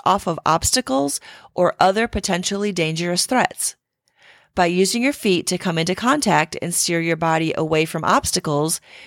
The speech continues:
you can prevent serious head injuries. This position also helps in dealing with strainers.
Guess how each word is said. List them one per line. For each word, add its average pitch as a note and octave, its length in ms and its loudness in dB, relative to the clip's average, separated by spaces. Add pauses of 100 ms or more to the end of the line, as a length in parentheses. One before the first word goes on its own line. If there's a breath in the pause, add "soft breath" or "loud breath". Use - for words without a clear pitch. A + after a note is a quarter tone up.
(140 loud breath)
you F#3 200 2
can A3+ 140 -2
prevent G#3 460 0
serious E3+ 560 2
head G3+ 200 0
injuries. D3 640 -2 (800 loud breath)
This F#3+ 200 2
position F3+ 640 0 (100)
also F#3 300 2
helps F#3+ 360 -2
in F#3 80 -4
dealing D#3 320 0
with E3 120 -4
strainers. - 680 -2